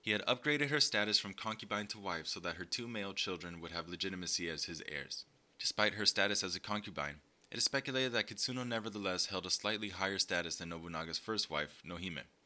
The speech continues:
a fact which could not have made for an especially harmonious household," end quote. Without muddying the waters too much, Nobunaga had other sons with other concubines. One of these, Nobutaka,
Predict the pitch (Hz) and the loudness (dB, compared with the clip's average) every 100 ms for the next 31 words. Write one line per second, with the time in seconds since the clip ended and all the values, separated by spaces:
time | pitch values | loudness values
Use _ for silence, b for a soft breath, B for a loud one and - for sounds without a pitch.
0 | - - - 110 107 107 - 117 117 117 | -12 -4 2 2 2 -6 -6 -6 -2 -2
1 | 110 101 95 92 - 90 87 95 90 98 | 0 2 2 2 -2 0 0 0 -2 -2
2 | 87 90 78 78 80 - 78 73 - - | -2 -2 -4 -6 -6 -6 -4 -4 -4 -10
3 | - _ _ _ 87 80 - - _ _ | -20 _ _ _ -8 -6 -6 -8 _ _
4 | _ _ _ _ _ - 117 143 147 139 | _ _ _ _ _ -6 2 2 4 4
5 | 135 127 104 101 98 - 123 90 82 - | 4 2 2 2 2 0 0 -2 -2 -4
6 | - _ - 131 135 131 131 123 113 123 | -8 _ -4 -2 2 4 4 4 2 4
7 | 123 - 104 101 92 87 87 90 90 - | 6 6 6 0 0 0 0 -2 -4 -6
8 | - 62 - - - _ 104 127 87 82 | -10 -8 -10 -14 -20 _ -2 -2 -2 -2
9 | 78 - 87 85 - 113 87 82 | -4 -4 -4 -2 0 0 -2 -10